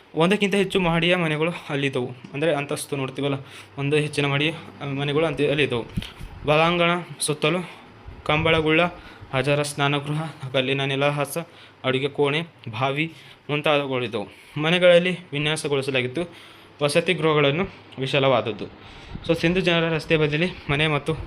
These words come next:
ಕಟ್ಟಡ ನಿರ್ಮಿಸಿದರು. ಅವರು ಸುಟ್ಟ ಇಟ್ಟೆಗಳಿಂದ ಮೇಲ್ಛಾವಣಿ ಹೊಂದಿದ್ದು ಮನೆಗಳ ನಿರ್ಮಿಸಿದರು. ಪ್ರತಿ ಮನೆಯಲ್ಲಿ ಎರಡು ಅಥವಾ ಹೆಚ್ಚು ಕೋಣೆಗಳನ್ನು ಹೊಂದಿದ್ದವು.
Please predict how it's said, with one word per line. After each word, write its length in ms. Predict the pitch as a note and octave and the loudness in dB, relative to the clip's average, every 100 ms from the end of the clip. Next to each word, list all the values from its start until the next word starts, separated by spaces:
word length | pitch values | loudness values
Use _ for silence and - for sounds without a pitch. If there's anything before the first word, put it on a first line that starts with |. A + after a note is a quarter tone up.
| - | -8
ಕಟ್ಟಡ 260 | B2+ - C#3+ | -8 -2 -2
ನಿರ್ಮಿಸಿದರು. 840 | C3+ B2+ B2+ C3+ C#3+ D3+ D#3 - - - - - C#3 | 0 -2 -4 -4 0 0 -2 -14 -20 -18 -18 -6 2
ಅವರು 260 | D3 D3+ | 4 4
ಸುಟ್ಟ 260 | D3 C3 D3+ D3+ C#3+ | 0 -4 -2 -2 -4
ಇಟ್ಟೆಗಳಿಂದ 440 | C3+ C#3+ D3+ D3+ | -2 0 2 0
ಮೇಲ್ಛಾವಣಿ 520 | D3+ B2+ C3 C#3+ C#3 | -2 0 0 0 -2
ಹೊಂದಿದ್ದು 480 | C#3+ C3+ D3 D#3 - - - - B2+ | -2 -2 -2 -4 -6 -20 -20 -10 -2
ಮನೆಗಳ 300 | C3+ C#3+ D3+ | 0 2 2
ನಿರ್ಮಿಸಿದರು. 720 | D3+ C#3+ C#3+ C#3 C#3+ D3 D#3+ - | 2 0 -2 -6 -4 -4 -4 -2
ಪ್ರತಿ 320 | C#3 C3+ F3+ | -2 0 0
ಮನೆಯಲ್ಲಿ 480 | E3+ D#3 C#3+ C#3+ D3+ | 0 2 0 0 -2
ಎರಡು 240 | C3+ C#3+ | 0 2
ಅಥವಾ 200 | D3 D3 | 2 2
ಹೆಚ್ಚು 440 | C#3 C3+ C3 D#3+ - - - - - - - | -2 -4 -6 -6 -6 -14 -18 -18 -18 -14 0
ಕೋಣೆಗಳನ್ನು 460 | D3+ D#3+ D3 C#3+ | 2 4 4 4
ಹೊಂದಿದ್ದವು. 420 | C#3+ C3+ C3+ C#3 | 0 -2 0 0